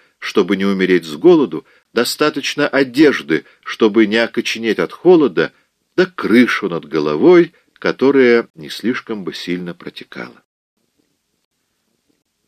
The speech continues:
В эти дни Скарлетт впервые начал посещать кошмар, преследовавший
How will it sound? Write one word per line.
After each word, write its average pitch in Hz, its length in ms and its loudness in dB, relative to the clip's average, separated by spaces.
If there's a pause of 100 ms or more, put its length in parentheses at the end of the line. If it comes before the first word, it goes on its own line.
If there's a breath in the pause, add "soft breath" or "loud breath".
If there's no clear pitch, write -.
(140)
В 82 100 -6
эти 120 280 0
дни 113 240 -4
Скарлетт 120 640 -2
впервые 113 640 0 (1500)
начал 120 380 -4
посещать - 680 -6
кошмар, - 800 -12 (800)
преследовавший 131 960 0